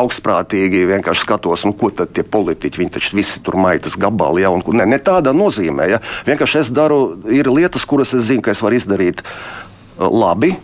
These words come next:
labi. Un daudz labāk par to, ko es būtu darījis politikā, ja es būtu iekšā, ja. Nu, un, protams, egoistiski arī es negribu politika palikt par, eh, nu, neteikšu to, to savienojumu, vārdu savienojumu.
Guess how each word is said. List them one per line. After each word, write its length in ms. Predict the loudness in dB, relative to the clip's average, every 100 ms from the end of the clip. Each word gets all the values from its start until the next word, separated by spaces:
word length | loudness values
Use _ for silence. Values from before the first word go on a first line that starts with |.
| -14 -20 -12 -6 -4 -6 -8 -2
labi. 320 | 0 -2 -6 -14 -20 -20 -20 -20 -20 -6
Un 120 | -2
daudz 220 | 2 2 2
labāk 460 | 2 2 0 0
par 80 | -4
to, 160 | -2 -2
ko 160 | 2 0
es 120 | 0
būtu 400 | 0 0 0 -2
darījis 400 | 0 2 2 -2
politikā, 680 | -2 -2 -2 -6 -12 -10 -10
ja 160 | -6 -6
es 80 | -6
būtu 300 | -8 -4 -4
iekšā, 320 | -2 -2 -4 -8
ja. 100 | -10 -12 -16 -20 -20 -18 -2
Nu, 160 | 2 2
un, 80 |
protams, 320 | 4 2 2 2
egoistiski 600 | 2 2 2 0 -2 0
arī 120 | 2
es 120 | 2
negribu 320 | 2 2 0 2
politika 440 | 0 0 -2 -4
palikt 380 | 0 0 0 -2
par, 180 | -2 0
eh, 500 | 2 4 4 2 0 -6 -16 -18 -20 -20 -20 -10 -2
nu, 100 | 0
neteikšu 480 | 0 -2 -6 -6 -8 -10 -12 -10
to, 140 | -10 -8 -12 -16 -14
to 200 | -10 -10 -10
savienojumu, 840 | -6 -4 -4 -4 -6 -8 -10 -8
vārdu 320 | -4 -4 -4 -4
savienojumu. 800 | -4 -4 -6 -8 -12 -12 -14